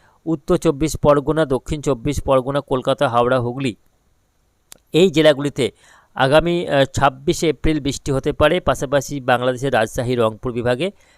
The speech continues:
বজ্রবিদ্যুৎ সহ ঝড় বৃষ্টি লক্ষ্য করা যাবে। রবিবার থেকে বৃষ্টির মাত্রা বাড়বে এবং বৃষ্টির এরিয়া বাড়বে। বিভিন্ন জেলাতে বৃষ্টির মাত্রা বাড়তে থাকবে। আগামী রবিবার সাতাশে এপ্রিল ভারী বৃষ্টি হওয়ার সম্ভাবনা থাকছে,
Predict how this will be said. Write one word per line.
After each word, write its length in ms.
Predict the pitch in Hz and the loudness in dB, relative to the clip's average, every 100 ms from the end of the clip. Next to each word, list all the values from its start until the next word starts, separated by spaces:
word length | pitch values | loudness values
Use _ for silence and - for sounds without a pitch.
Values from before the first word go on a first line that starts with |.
| _ _ 120 | _ _ 0
বজ্রবিদ্যুৎ 640 | 131 127 135 135 127 143 | 2 2 -2 -4 -6 -4
সহ 200 | - 135 | -2 0
ঝড় 220 | 131 113 | 0 -2
বৃষ্টি 320 | 117 123 - 170 | -2 -4 -6 -4
লক্ষ্য 280 | 131 - | -4 -4
করা 140 | 131 117 | -4 -2
যাবে। 240 | 107 101 - _ _ _ - | -2 -4 -12 _ _ _ -4
রবিবার 360 | 135 156 190 220 | 2 4 6 4
থেকে 420 | - 214 214 208 | 2 2 2 2
বৃষ্টির 360 | 147 156 185 | 0 -2 -2
মাত্রা 360 | 160 151 - 160 | 0 0 2 2
বাড়বে 420 | 139 147 147 175 | 4 2 2 -2
এবং 400 | 175 151 143 143 | -2 0 0 -2
বৃষ্টির 400 | 123 131 - 156 | -6 -6 -4 -4
এরিয়া 460 | - - 147 175 165 | -4 -4 0 2 4
বাড়বে। 360 | 123 110 104 - _ _ _ - | 4 2 -2 -6 _ _ _ -18
বিভিন্ন 460 | 120 143 151 180 180 | -6 0 0 0 0
জেলাতে 380 | 156 160 175 | 0 0 0
বৃষ্টির 400 | 151 139 - 151 | -2 -4 -6 -6
মাত্রা 320 | 135 123 - 131 | -4 -4 -2 0
বাড়তে 280 | 117 - | 0 -2
থাকবে। 360 | 123 120 104 110 | -2 -4 -2 -2
আগামী 320 | 110 143 156 | 0 0 0
রবিবার 420 | 135 135 156 143 | 0 0 2 2
সাতাশে 480 | 113 - 139 156 165 | 2 -2 -6 -4 -4
এপ্রিল 400 | 151 - 165 120 - - _ _ _ _ - | -4 -2 -2 -2 -4 -14 _ _ _ _ -14
ভারী 340 | 110 123 185 220 | 0 2 4 2
বৃষ্টি 300 | 175 139 180 | -2 -2 0
হওয়ার 200 | 151 156 | 2 2
সম্ভাবনা 580 | - 139 135 135 139 139 | 0 -6 -2 0 0 -2
থাকছে, 640 | 139 131 - 170 170 185 | -2 -4 -6 -4 -2 -2